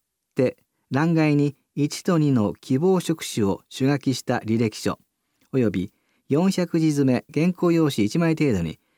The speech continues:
志望動機を自筆で記入の作文、そして長径三号、宛名を記入し、八十円切手を貼った返信用封筒を二月四日までに必ずつくように、郵便番号一六零の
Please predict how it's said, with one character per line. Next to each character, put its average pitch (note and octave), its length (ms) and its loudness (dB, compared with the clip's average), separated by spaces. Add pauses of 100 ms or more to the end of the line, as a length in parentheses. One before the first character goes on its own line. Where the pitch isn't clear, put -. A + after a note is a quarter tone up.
(120)
志 - 200 -2
望 D3 180 4
動 C#3+ 180 4
機 A#2+ 180 -4
を A2 180 0
自 B2 200 -4
筆 - 320 -6
で D#3 160 2
記 - 160 -2
入 B2 220 4
の A#2 200 0
作 A#2 420 -4
文、 F2+ 300 -2 (720)
そ A2 100 -8
し - 60 -6
て G#2+ 220 -2 (280)
長 D3+ 220 0
径 C#3+ 220 0
三 D#3 260 0
号、 F2+ 300 -2 (260)
宛 E3+ 240 -2
名 E3 120 2
を D#3 80 2
記 D3 140 -4
入 C#3+ 200 2
し、 - 280 -6 (200)
八 D#3 280 -2
十 F3+ 220 0
円 E3+ 160 0
切 - 100 -20
手 - 200 -2
を G2+ 80 0
貼 F#2+ 80 -8
っ - 120 -10
た F2 220 -6 (160)
返 D3+ 240 0
信 D#3 280 0
用 C#3 160 2
封 C3 220 -2
筒 F#2+ 100 -6
を D2 300 -6 (320)
二 A#2 120 2
月 C3+ 260 -2
四 B2 180 0 (160)
日 A2 280 -2
ま A#2 120 -2
で G#2+ 80 0
に G2 100 -2
必 - 220 -8
ず D#3+ 140 2
つ - 100 -10
く A#2 100 -4
よ F2+ 100 -2
う D#2 40 -8
に、 C#2+ 120 -10 (560)
郵 E3 140 2
便 F3 200 2
番 D#3+ 240 2
号 A#2+ 220 2
一 C3+ 180 0
六 F3+ 240 0
零 B2 220 2
の F#2 240 -2